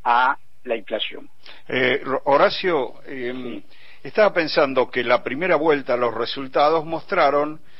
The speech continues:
Speaker 2: que el impacto que uno siempre mira especialmente de la inflación, de los problemas económicos, no fue tanto como se pensó, al punto que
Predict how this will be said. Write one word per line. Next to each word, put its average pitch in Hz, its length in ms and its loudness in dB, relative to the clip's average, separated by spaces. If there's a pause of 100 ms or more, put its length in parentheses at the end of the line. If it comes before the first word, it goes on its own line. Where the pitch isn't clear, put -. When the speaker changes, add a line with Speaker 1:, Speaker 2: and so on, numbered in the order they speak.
(320)
Speaker 2:
que 139 140 0
el 143 100 0
impacto 147 920 2 (160)
que 113 120 -4
uno 120 460 -2
siempre 123 480 -6
mira 127 640 2
especialmente 123 920 -4
de 117 100 -2
la 127 100 0
inflación, 151 800 0 (460)
de 120 140 -4
los 117 140 -4
problemas 151 580 0
económicos, 170 840 -4
no 151 220 -2
fue 160 240 -2
tanto 165 460 4
como 131 240 -4
se 107 140 -10
pensó, 127 540 0 (300)
al 120 160 0
punto 135 400 0
que 123 160 0